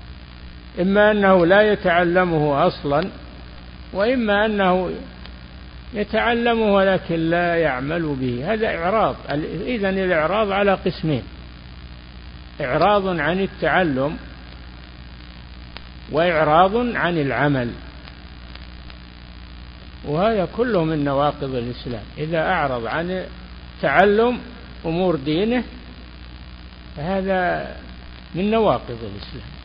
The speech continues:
كيف أنك تنتسب إلى الإسلام وأنت لا تعرف ما هو الإسلام ولو بلفظ مختصر؟ الإسلام بس، ما هو الإسلام؟ ما معنى لا إله إلا الله؟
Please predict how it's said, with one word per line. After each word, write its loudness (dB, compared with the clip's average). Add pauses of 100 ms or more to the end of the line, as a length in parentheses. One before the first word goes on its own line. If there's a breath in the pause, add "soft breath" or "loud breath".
(100)
كيف 6
أنك 0 (120)
تنتسب -2
إلى 0
الإسلام 2
وأنت -2
لا 0
تعرف -2
ما 0
هو 2
الإسلام -2 (560)
ولو 6
بلفظ 4
مختصر؟ -2 (1600)
الإسلام 0
بس، -2 (600)
ما -2
هو 2
الإسلام؟ -2 (2250)
ما 4
معنى 4
لا 8
إله 2
إلا -4
الله؟ -6